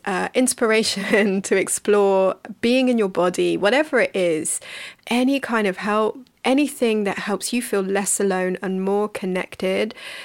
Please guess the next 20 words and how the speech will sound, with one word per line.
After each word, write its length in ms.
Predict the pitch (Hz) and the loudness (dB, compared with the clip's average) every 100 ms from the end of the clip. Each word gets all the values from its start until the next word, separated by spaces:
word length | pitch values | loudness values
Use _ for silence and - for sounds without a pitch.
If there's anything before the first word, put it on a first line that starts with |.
| - - | -16 -10
'cause 180 | 190 | -6
we're 60 | 175 | -4
all 200 | 175 185 | -2 0
in 120 | 185 | 0
this 160 | 185 - | -2 -4
together, 640 | 185 175 175 180 185 214 - - | -4 -2 -2 -2 -2 -4 -8 -6
walking 340 | 185 - 185 | -6 -4 -4
each 240 | 185 - 185 | -4 -4 -6
other 140 | 180 | -6
home. 500 | 175 175 175 185 226 - - - - | -6 -4 -2 -2 -6 -10 -18 -18 -14
Shout 280 | - 180 - | -4 -2 0
out 180 | 175 - | -2 -4
to 100 | 190 | -4
Ram 220 | 185 185 | -2 -2
Dass, 400 | 185 180 220 - | 0 -2 -2 -4
thank 280 | 185 180 - | -4 -4 -6
you 60 | |
for 120 | - 190 | -6 -2
your 160 | 185 | -2
work. 360 | 180 175 - | 0 -2 -4